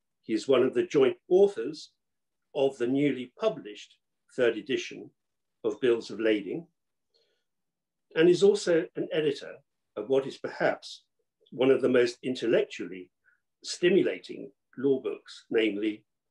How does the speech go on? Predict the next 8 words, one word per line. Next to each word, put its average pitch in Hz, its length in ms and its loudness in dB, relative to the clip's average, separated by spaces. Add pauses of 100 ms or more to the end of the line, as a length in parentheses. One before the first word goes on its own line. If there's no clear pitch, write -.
(220)
Dicey, 113 420 -2
Morris 98 440 -4
and 98 120 -12
Collins. 123 640 -6 (1700)
He's 156 200 4
a 151 60 4
visiting 143 640 2
professor 151 640 -4